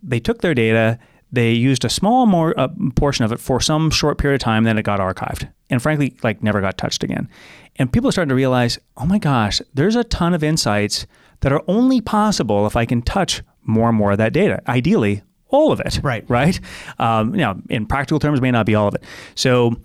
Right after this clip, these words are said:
Speaker 1: you know, what that got us thinking, like, "Hey, that, that shift, that is gonna drive, first of all, a ton of data that you need to have accessible all the time," right? They start to get this notion of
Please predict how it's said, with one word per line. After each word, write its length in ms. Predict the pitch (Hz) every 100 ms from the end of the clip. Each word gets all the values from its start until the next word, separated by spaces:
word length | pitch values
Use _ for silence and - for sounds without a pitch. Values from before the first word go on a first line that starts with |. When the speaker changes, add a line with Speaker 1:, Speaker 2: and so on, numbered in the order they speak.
| _ _ -
Speaker 1:
you 100 | 139
know, 60 | 131
what 160 | -
that 220 | 139 190 240
got 180 | 196
us 140 | 147 -
thinking, 380 | 180 180 113 110
like, 240 | 110 107
"Hey, 260 | - 175 143
that, 260 | 156 233 -
that 260 | 143 226 -
shift, 540 | - 226 143 107 -
that 180 | 196 214
is 160 | 175
gonna 300 | 139 117 113
drive, 500 | 127 107 101 98 104 - _ -
first 200 | 156 -
of 60 |
all, 180 | 110 -
a 100 | 113
ton 320 | - - 147 190
of 100 | 165
data 220 | 131 123
that 160 | 120
you 100 | 127
need 160 | 143 143
to 60 | 117
have 180 | 117
accessible 720 | 110 104 107 95 104 95 95 107 _ _ - -
all 180 | 95 95
the 100 | 104
time," 380 | 214 185 - - -
right? 180 | 107
They 140 | 107 110
start 240 | - 127
to 20 |
get 160 | 113 120
this 200 | 120 -
notion 260 | 120 104
of 140 | 113